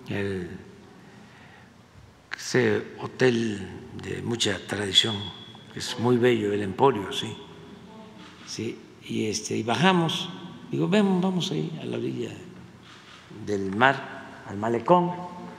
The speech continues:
ahí donde llegan los barcos". Digo, "A ver, grábame". Entonces ahí me grabó.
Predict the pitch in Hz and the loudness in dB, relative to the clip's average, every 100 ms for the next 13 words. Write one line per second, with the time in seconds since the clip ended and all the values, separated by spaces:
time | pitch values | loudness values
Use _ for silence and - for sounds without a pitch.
0 | - - 113 127 127 131 131 110 120 139 | -18 -8 -4 2 4 4 2 0 0 0
1 | 139 - - - - - - - - 123 | -2 -12 -12 -14 -18 -20 -20 -20 -4 2
2 | 131 175 165 180 156 110 90 - - - | 6 6 6 6 4 0 -4 -8 -14 -14
3 | - - - - - - 101 - 113 110 | -16 -18 -20 -20 -16 -8 -6 2 2 4
4 | 104 98 95 101 | 2 2 0 -2